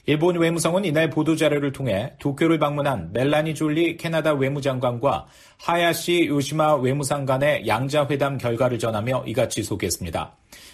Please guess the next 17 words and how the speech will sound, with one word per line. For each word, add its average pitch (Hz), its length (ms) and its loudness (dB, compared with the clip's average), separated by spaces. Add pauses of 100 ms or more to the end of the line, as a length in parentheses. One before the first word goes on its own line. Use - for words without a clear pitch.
(180)
그러면서 147 680 2
양측은 135 720 -2
유엔 160 320 2
안보리 151 600 2
관련 151 380 0
결의에 143 320 2
따라 127 380 2 (200)
모든 156 440 2
핵무기와 156 720 2
다른 151 400 -4
대량 139 340 0
살상 139 380 -2
무기, 107 360 -2 (280)
모든 147 340 2
사거리의 160 480 2
탄도미사일에 151 760 0
대해 117 440 -2